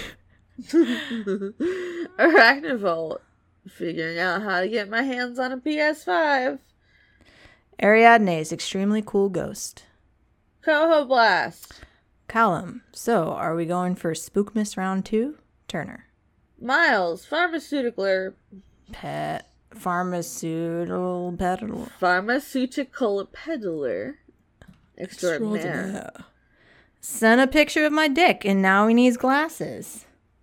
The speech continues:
Speaker 2: Oh.
Speaker 1: My friend Peter just told me that his dick uses she, her pronouns.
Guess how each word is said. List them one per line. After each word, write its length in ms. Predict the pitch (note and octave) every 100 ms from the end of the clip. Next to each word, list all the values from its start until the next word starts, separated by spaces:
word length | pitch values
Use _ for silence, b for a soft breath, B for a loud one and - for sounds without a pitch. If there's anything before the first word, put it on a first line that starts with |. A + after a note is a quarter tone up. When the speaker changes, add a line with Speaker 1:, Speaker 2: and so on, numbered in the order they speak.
| _ _ _ _ _ _ _
Speaker 2:
Oh. 340 | - E3+ D#3+ D#3 E3 _ _ _ _ _ _ _ _ -
Speaker 1:
My 60 |
friend 240 | F#3+ G#3+ G#3
Peter 320 | G#3+ G3 G3+
just 240 | F#3+ F#3+ -
told 200 | F3+ F3+
me 240 | F3 E3+
that 300 | E3+ E3 D#3
his 160 | F3+ E3
dick 340 | - E3 D#3+ -
uses 360 | D#3+ F3 D#3+
she, 220 | D#3+ - E3
her 160 | D#3+
pronouns. 600 | D#3 F#3 F#3+ A3 A3+ -